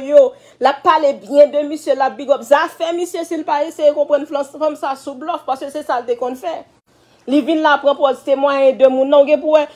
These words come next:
ou gen pou el videyo a pa sot lòt kote. Kòm yo di, se nan Jimmy Danger, l soti m pa menm kwè sa. Li telman tek tegedek,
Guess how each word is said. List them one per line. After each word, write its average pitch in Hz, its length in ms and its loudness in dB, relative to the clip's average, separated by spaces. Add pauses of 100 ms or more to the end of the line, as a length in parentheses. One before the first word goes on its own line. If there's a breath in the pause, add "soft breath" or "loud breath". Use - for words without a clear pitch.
(160 loud breath)
ou 330 140 -2
gen 349 140 2
pou 359 180 2
el 285 140 4
videyo 311 280 4
a 302 80 6
pa 294 160 0
sot 294 240 2
lòt 254 240 -4
kote. 247 300 0
Kòm 285 240 0
yo 285 160 6
di, 208 160 -16
se 247 180 -4
nan 247 200 -6
Jimmy 247 260 -10
Danger, 233 320 -4
l - 20 -20
soti 254 320 -8
m 240 80 -8
pa 247 140 -2 (100)
menm 233 400 -8
kwè 220 240 -2
sa. - 160 -8
Li 330 140 0 (100)
telman 277 560 -2
tek 269 240 -2
tegedek, 269 540 -2